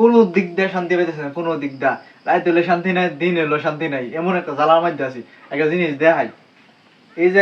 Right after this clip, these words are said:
কাপড়টা, কাপড়টা কিনছি আমি চারশো টাকা, গরিব মানুষ। আচ্ছা দেন, আমার লয় কিরে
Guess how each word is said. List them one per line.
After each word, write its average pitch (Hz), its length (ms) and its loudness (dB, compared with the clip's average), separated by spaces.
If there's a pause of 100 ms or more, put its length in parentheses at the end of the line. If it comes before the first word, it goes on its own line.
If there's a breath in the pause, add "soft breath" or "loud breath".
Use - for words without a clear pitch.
কাপড়টা, 185 400 4 (100)
কাপড়টা 175 380 0
কিনছি 185 320 -2
আমি 180 160 -2
চারশো 185 300 0
টাকা, 135 220 -4
গরিব 165 280 4
মানুষ। 135 200 -2 (500)
আচ্ছা - 240 -10
দেন, 131 180 -4 (520)
আমার 180 220 4
লয় 202 140 4
কিরে 185 160 2